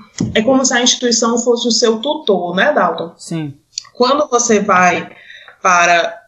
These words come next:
Speaker 1: uma ins-, uma outra instituição externa, né, querendo colher dados para sua pesquisa, você chega com um documento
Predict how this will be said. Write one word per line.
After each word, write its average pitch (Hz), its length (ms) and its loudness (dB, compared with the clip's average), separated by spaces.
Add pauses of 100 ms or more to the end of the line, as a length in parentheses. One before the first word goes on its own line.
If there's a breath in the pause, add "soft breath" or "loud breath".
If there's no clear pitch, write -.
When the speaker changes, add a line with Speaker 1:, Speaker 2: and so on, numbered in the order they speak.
Speaker 1:
uma 190 220 2
ins-, 185 200 -2
uma 196 220 4
outra 247 320 2
instituição 190 760 0 (200 loud breath)
externa, 190 560 2
né, 196 360 0 (180)
querendo 226 400 0
colher 208 260 2
dados 208 380 0
para 196 160 0
sua 202 160 -4
pesquisa, 220 500 0
você 220 240 2
chega 233 360 2
com 233 180 2
um 214 60 4
documento 196 920 -2